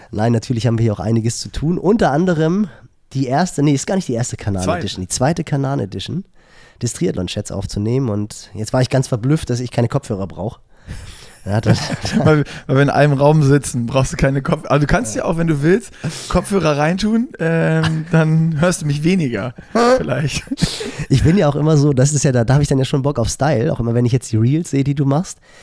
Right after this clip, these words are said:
Speaker 1: Ich finde ja deine Kopfhörer auch viel cooler, die sehen so professionell aus. Wenn
Speaker 2: Soll
Speaker 1: du
Speaker 2: ich dir
Speaker 1: so
Speaker 2: die auch bestellen?
Speaker 1: Nee, wenn du so Grund-, <laughs> das kann ich schon selber machen. Aber das ist halt viel geiler, wenn du diese großen Dinger drauf hast, dann sieht das so richtig nach Tonstudio aus und bei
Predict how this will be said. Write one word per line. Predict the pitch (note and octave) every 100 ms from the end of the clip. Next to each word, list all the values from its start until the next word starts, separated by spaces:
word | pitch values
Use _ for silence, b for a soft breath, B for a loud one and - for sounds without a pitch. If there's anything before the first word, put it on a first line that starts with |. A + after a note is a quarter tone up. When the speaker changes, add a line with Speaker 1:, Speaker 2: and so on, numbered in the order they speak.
| B
Speaker 1:
Ich | -
finde | D#3 C#3
ja |
deine | C3 D3
Kopfhörer | C3+ D#3+ - B2+ A2
auch | -
viel | B2
cooler, | - B2+ G#2
die | F#2+
sehen | G#2+
so | G#2+
professionell | - A2+ A#2 A2 A#2+ D#2
aus. | C2+ F2+
Wenn |
Speaker 2:
Soll | A#2+
Speaker 1:
du | C#3+
Speaker 2:
ich |
dir | D3
Speaker 1:
so |
Speaker 2:
die | C3+
auch | D3
bestellen? | - - G2+
Speaker 1:
Nee, | A2+
wenn | B2+
du | C#3
so | B2
Grund-, | B2+ B2+ - C#3+
<laughs> | -
das | - -
kann | C#3
ich | B2+
schon | - C3+
selber | A#2 F3+ G2+
machen. | G2+ G#2 - B B B
Aber | C#3+
das | D#3+
ist |
halt | D3+
viel | - F3
geiler, | D#3 C#3+ A#2
wenn | A2
du | A2+
diese | A#2
großen | A2 C#3 C#3 A#2
Dinger | D3 C#3+
drauf | - C3+
hast, | C#3+ A#2+
dann | A2+
sieht | A#2+
das | A#2
so | A#2+
richtig | C#3+ A2+
nach | A2+
Tonstudio | - C#3 - C3+ C#3 A#2
aus | B2+ D3
und |
bei | G#3